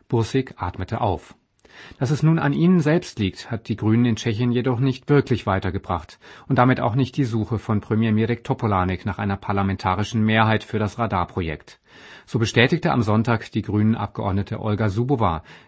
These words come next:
die Stationierung fremder Truppen auf tschechischem Boden abzulehnen. Sie beruft sich auf die erneute Empfehlung des Parteirats der Grünen an Abgeordnete und Regierungsmitglieder, gegen den Bau der Anlage zu stimmen.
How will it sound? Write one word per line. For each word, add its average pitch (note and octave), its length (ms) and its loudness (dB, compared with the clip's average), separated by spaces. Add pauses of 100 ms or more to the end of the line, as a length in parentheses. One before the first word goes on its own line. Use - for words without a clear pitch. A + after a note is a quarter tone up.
(100)
die G#2+ 60 -6
Stationierung A2+ 640 2
fremder G#2 360 0
Truppen B2+ 340 -2
auf G#2+ 200 -6
tschechischem G#2+ 380 -4
Boden G2+ 280 0
abzulehnen. F#2+ 680 -2 (320)
Sie C#3 140 2
beruft D#3 340 0
sich - 220 -4
auf G#2+ 120 -6
die A2 140 -2
erneute G#2 460 0
Empfehlung A2 500 0
des G#2 140 -4
Parteirats B2 640 0
der A2 120 -2
Grünen F#2+ 420 0
an G2 180 -6
Abgeordnete F#2+ 600 -4
und G2+ 140 -8
Regierungsmitglieder, A2+ 920 2 (320)
gegen A#2+ 260 6
den G#2 160 2
Bau F2 180 2
der F2 120 0
Anlage E2+ 360 -4
zu - 160 -20
stimmen. - 400 -10